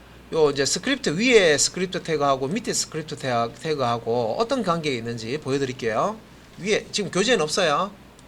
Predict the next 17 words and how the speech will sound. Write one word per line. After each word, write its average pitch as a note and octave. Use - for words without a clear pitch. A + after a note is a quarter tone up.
스크립트 D4+
태그를 G3+
여러 D3
개 G#3+
만들어도 G3+
됩니다. E3+
바디 A3+
태그든 F3
헤드 A#3
태그든 E3
스크립트 A3
열고 G3+
닫고 G3+
열고 G3+
닫고 G3+
안에 D#3+
자바스크립트를 E3